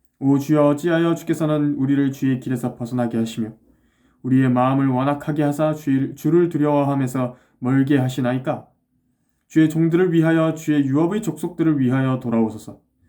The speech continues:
주의 거룩함의 백성이 그 땅을 차지하였으나 잠깐뿐이었고 우리의 대적들이 주의 성소를 짓밟았나이다.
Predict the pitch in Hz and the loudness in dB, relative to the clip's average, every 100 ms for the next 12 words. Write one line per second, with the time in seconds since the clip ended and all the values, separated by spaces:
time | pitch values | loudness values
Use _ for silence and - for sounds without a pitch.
0 | _ _ _ _ _ - 135 135 135 135 | _ _ _ _ _ 0 0 2 -2 0
1 | 139 135 120 - - 131 123 117 117 127 | 0 0 0 -6 -2 0 0 -2 -4 -2
2 | 123 117 - 143 147 143 139 131 135 131 | -2 -4 -6 -4 -2 0 0 -2 -4 -4
3 | 123 120 123 180 180 151 113 - 104 113 | -4 -4 -2 -2 0 0 -2 -4 -10 -10
4 | _ _ _ _ _ 123 143 160 156 135 | _ _ _ _ _ 2 4 4 2 -2
5 | 151 151 139 135 131 - 120 120 113 151 | -4 -2 0 0 -2 -8 -4 -4 -4 -4
6 | 147 143 131 113 - - - - 117 147 | -4 -2 -2 -4 -8 -20 -14 -6 0 0
7 | 135 110 - | 0 -4 -8